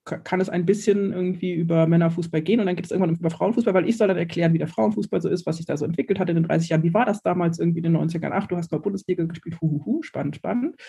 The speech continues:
Ähm, und dann erzähle ich irgendwie vom Leben von einem anderen Planeten. Und das, und, ähm,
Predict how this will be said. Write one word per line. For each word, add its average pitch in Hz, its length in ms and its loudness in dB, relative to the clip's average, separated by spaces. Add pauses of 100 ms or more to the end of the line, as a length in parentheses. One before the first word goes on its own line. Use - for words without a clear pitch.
(720)
Ähm, 190 180 6
und 185 60 6
dann 185 100 8
erzähle 185 300 6
ich - 160 0
irgendwie 208 240 2
vom 196 160 2
Leben 180 200 4
von 185 100 -4
einem 170 160 -2
anderen 165 180 -2
Planeten. 165 640 0
Und 160 120 -2
das, 165 180 0
und, 165 340 -4
ähm, 170 300 4